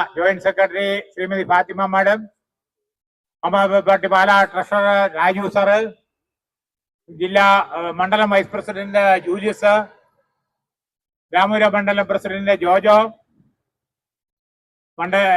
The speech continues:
മണ്ഡ-, ജില്ലാ, ജില്ലാ കമ്മിറ്റി അംഗം ഡൊമിനിക്, സ്നേഹമുള്ള സഹപ്രവർത്തകരെ, രാമപുരത്തെ സ്നേഹമുള്ള സുഹൃത്തുക്കളെ, ആം ആദ്മി പാർട്ടിയുടെ രാഷ്ട്രീയം ജനരക്ഷ-, ജനക്ഷേമ രാഷ്ട്രീയമാണ്.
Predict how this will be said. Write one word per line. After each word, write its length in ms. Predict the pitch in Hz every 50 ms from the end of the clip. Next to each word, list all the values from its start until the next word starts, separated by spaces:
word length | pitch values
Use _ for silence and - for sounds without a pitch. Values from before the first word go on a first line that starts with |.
| 180 175 170 156
മണ്ഡ-, 260 | 170 180 190 196 190 175 175 175 170 165 160
ജില്ലാ, 220 | 180 180 202 214 208 202 202 185 180 185 175 170 165
ജില്ലാ 280 | 151 175 180 196 214 202
കമ്മിറ്റി 320 | 208 202 196 208 190 208
അംഗം 360 | 202 196 202 196 196 196 180 - - _ _ _ _ _ _ _ _ _
ഡൊമിനിക്, 480 | 156 170 185 190 196 208 202 - - 214 220 220 208
സ്നേഹമുള്ള 500 | - _ 185 196 196 180 196 202 196 202 196 190 185
സഹപ്രവർത്തകരെ, 840 | 180 - 185 196 208 - - 208 208 208 196 202 202 202 202 208 202 196 190 - _ _ _ _ _ _ _
രാമപുരത്തെ 560 | 165 180 190 196 202 202 - - 202 196 196 185 175 - - _ _ _ _ _ -
സ്നേഹമുള്ള 320 | 180 190 185 190 190 190 185 180 175 170 - - - - _
സുഹൃത്തുക്കളെ, 520 | _ 175 180 175 156 165 151 165 151 127 - - - _ - - - - _ _ _ _ _ _ _ _ _ _ _ _ _ _ _ _ _ _ _ _ _ _ _ _ _ _ _ _ _ _ -
ആം 200 | 175 196 214 240
ആദ്മി 260 | 233 240 - - 240
പാർട്ടിയുടെ 460 | 214 226 233 226 196 226 233 226 226
രാഷ്ട്രീയം 640 | 220 208 196 202 - - 226 233 226 214 202 175 - _ _ _ _ _ _ _ _ _ _ _ _ _ _ _
ജനരക്ഷ-, 580 | 185 190 208 233 233 226 233 226 - - - 240 - -
ജനക്ഷേമ 560 | 190 202 233 240 226 - 247 240 240 233 226
രാഷ്ട്രീയമാണ്. 680 | 214 202 202 196 - - 202 185 175 160 151 139 120